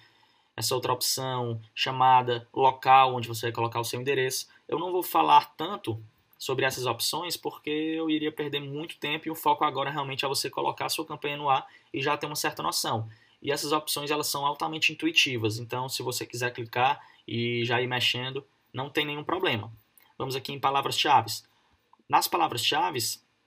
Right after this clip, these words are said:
você coloca aqui as palavras-chave de pesquisa, você vai ver as suas palavras, você vai ver aqui a questão de quantos cliques, quantas impressões, algumas métricas.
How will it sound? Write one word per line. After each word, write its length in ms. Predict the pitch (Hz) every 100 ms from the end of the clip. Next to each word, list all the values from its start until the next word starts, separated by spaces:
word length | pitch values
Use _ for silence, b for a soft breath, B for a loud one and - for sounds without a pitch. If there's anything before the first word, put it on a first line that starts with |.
| _ _ _ - _ _ _ _ _
você 220 | 117 120
coloca 280 | 123 117 113
aqui 120 | 113
as 100 | 110
palavras-chave 480 | 117 117 113 113 113
de 120 | 113
pesquisa, 560 | 113 110 160 180 120 110 b b
você 220 | - 120 123
vai 180 | 127
ver 100 | 127
as 100 | 135
suas 140 | 151 -
palavras, 640 | 131 113 117 120 120 - b b b
você 220 | 117 131
vai 180 | 123 127
ver 140 | 123
aqui 160 | - -
a 40 |
questão 300 | 123 117 -
de 80 | 120
quantos 320 | 117 143 120
cliques, 500 | - 120 120 117 - _ -
quantas 300 | - 143 131
impressões, 680 | 127 117 110 127 123 120 - b b -
algumas 420 | 120 127 156 127
métricas. 640 | 120 120 - - 160 -